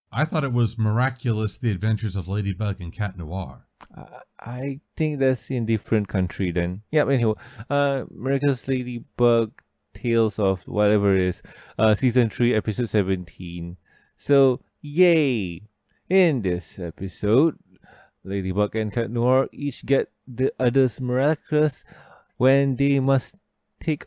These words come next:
Speaker 2: on, uh, Ju-, hmm,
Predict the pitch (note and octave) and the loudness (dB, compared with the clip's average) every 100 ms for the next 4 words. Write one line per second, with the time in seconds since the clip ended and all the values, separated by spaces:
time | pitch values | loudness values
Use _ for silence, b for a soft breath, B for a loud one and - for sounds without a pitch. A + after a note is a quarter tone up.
0 | - A#2+ C3+ C3+ C3+ B2+ B2+ B2 _ _ | -2 0 2 0 -2 -6 -10 -14 _ _
1 | _ _ _ - - F#2 G2+ G2 F2+ E2+ | _ _ _ -18 -8 -6 -4 -4 -6 -12
2 | - - - G2 F2+ F#2 F#2+ G2 F#2+ F2+ | -16 -14 -14 -10 -4 -2 0 0 -2 -4
3 | F2 F2 - - - A2 - - - - | -6 -8 -10 -16 -20 -20 -20 -20 -14 -2
4 | C#3 A#2 E2+ | 2 2 0